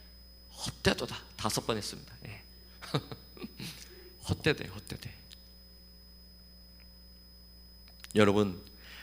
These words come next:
하나님이 중심이 되지 않는 삶은 지금 당장은 뭔가 가진 것 같죠. 지금 뭔가, 지금 당장은 뭔가 평안한 것 같죠. 하지만 하나님이 없으면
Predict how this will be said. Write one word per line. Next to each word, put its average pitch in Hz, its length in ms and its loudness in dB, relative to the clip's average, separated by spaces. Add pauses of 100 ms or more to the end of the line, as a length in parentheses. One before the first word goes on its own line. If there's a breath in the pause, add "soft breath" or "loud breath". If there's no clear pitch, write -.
하나님이 180 420 12
중심이 147 420 10
되지 135 240 12
않는 117 240 12
삶은 117 540 6 (520 soft breath)
지금 208 380 4
당장은 139 540 2
뭔가 110 560 0 (680)
가진 117 360 2
것 117 160 -6
같죠. - 340 -10 (1300 loud breath)
지금 185 320 8
뭔가, 135 680 6
지금 175 260 4
당장은 135 460 2
뭔가 107 540 0 (880 soft breath)
평안한 143 640 2
것 113 80 0
같죠. - 360 -6 (1080 soft breath)
하지만 127 280 -2
하나님이 165 440 2
없으면 139 500 -2